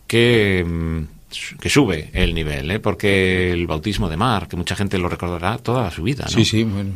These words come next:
Speaker 2: es así. Eh, fíjate, eh, hace tiempo empezamos con la entrega de un diploma marinero a los niños y todo este tipo de cosas. Fíjate la pila de gente que ha venido con el cuento del diploma, ¿no? Mi niño, el foto de capitán, etcétera.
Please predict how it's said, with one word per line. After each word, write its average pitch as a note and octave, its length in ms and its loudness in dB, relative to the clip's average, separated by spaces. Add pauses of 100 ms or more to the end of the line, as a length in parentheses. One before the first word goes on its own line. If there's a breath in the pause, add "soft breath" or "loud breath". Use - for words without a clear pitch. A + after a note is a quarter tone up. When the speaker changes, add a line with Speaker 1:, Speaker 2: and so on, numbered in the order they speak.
(140)
Speaker 2:
es F#2 80 -6
así. A2+ 300 -4 (260)
Eh, A2+ 100 -10 (240)
fíjate, G#2+ 340 0 (380 loud breath)
eh, G2+ 600 -2 (1300)
hace B2 280 0
tiempo C3 380 2
empezamos A#2+ 600 2
con A2 140 2
la G#2 60 2
entrega A#2 300 2
de A2 80 4
un A#2+ 120 8
diploma A#2 800 2
marinero A2 600 4
a - 20 6
los F#2+ 200 2
niños A2+ 720 0
y G2+ 100 -4
todo G#2 140 -8
este G#2 160 -10
tipo G2+ 180 -4
de G#2+ 80 -4
cosas. A2+ 160 -10
Fíjate D3 300 -4
la A2+ 160 -2
pila B2 180 -10
de B2+ 140 -4
gente C#3 320 -4
que B2 80 -4
ha B2 40 -2
venido B2+ 320 2
con A#2 140 -2
el G2+ 120 -4
cuento C3 260 -4
del B2 80 -2
diploma, B2 400 -4
¿no? D3+ 100 -6
Mi A#2 180 -6
niño, C3+ 400 -4
el G#2+ 60 -8
foto C#3+ 260 -6
de C#3+ 120 -2
capitán, C#3 640 -2
etcétera. B2+ 380 -4